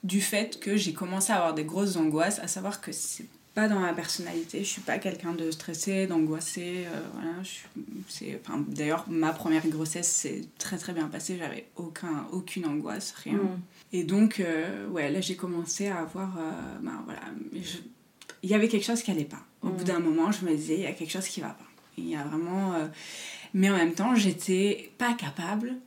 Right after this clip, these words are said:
Speaker 1: donc du coup, je n'en parlais pas parce que j'étais incapable de dire qu'est-ce qui allait pas. Et puis, je me disais, « Mais si j'en parle à mon, à ma sage-femme ou quoi, on va me dire, euh, mais non,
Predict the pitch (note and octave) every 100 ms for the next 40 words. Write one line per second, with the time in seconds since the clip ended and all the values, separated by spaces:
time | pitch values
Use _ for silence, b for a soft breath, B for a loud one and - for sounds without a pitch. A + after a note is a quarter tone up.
0 | - E3 E3 D3 - A#3 G3 D3+ E3+ E3+
1 | D#3 D#3 A3+ C4+ - - D#3 D#3 E3+ D#3+
2 | F3+ G#3+ A3 F3+ D#3+ F#3 G#3 - F#3 -
3 | F#3+ F#3 F3 - E3+ D#3 F3 E3+ E3 D3
4 | D3 G3+ F#3 D3+ D3+ E3+ D#3+ D3+ F3+ F3
5 | E3 D#3+ D#3 E3+ D#3+ - D3+ - F3+ F3+
6 | G3 G3 D#3+ - G3 F#3+ E3+ E3 D#3+ F3+
7 | F#3+ G#3 - F#3+ F#3+ E3 E3+